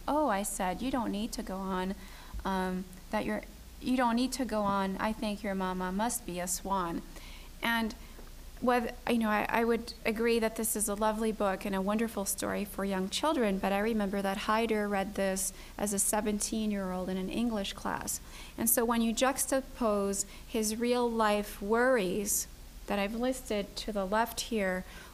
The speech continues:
with the kinds of texts that he was learning in school, you can see that there's definitely a literacy disconnection. You know, what's relevant about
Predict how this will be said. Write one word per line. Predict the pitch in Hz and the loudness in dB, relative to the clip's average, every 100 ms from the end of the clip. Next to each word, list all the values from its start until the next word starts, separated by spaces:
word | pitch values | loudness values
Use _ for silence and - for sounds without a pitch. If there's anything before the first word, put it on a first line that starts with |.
| - | 2
with | 233 226 | 2 2
the | 226 | -2
kinds | - 269 269 254 | 0 2 4 4
of | 214 208 | 2 0
texts | - 269 254 - - - | -2 0 -2 -2 -4 0
that | 214 208 - | 2 2 0
he | - - 233 | -10 -4 -2
was | 196 196 | 0 -2
learning | 214 226 226 214 190 | 0 2 2 0 -2
in | 190 | -4
school, | - - 339 277 208 | -8 -4 0 2 2
you | 202 | 0
can | 208 226 | 0 2
see | - - 269 | 2 2 2
that | 220 - | 0 0
there's | 214 208 202 | 0 0 2
definitely | 247 254 247 226 202 208 208 - - | 0 2 0 0 -2 -2 -4 -10 -6
a | 214 214 | -2 0
literacy | 220 226 220 214 - 196 175 - | 2 4 4 2 0 0 -4 4
disconnection. | 240 240 185 - 233 214 214 - - 240 - 214 - - - - - - - - - - | 4 6 2 2 0 2 0 -4 -4 -2 -2 -6 -12 -16 -16 -16 -16 -16 -16 -14 -12 -4
You | 202 | -2
know, | 185 196 196 | -2 -4 0
what's | 233 233 - | 2 2 4
relevant | 240 233 240 208 190 185 | 4 6 4 2 0 0
about | 208 196 190 185 | -2 0 0 -2